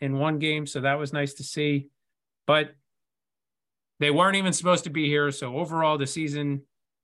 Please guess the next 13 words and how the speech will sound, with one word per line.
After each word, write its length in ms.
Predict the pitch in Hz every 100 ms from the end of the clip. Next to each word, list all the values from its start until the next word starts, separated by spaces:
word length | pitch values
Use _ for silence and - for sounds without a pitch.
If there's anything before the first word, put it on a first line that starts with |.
| _
is 500 | 156 160 170 143 - - _
definitely 480 | 190 185 180 160 151
beyond 640 | 135 139 147 147 147 143 -
expectations. 920 | 135 - - 120 123 104 - 95 95
So, 400 | - - 120 120 120
uh, 280 | 120 113 110 _ _ _
we 100 | 139
flip 260 | 123 180 185
the 100 | 175
page 400 | 170 160 160 143
and 200 | 135 123
turn 440 | - 156 151 151 139
to 460 | 139 120 113 110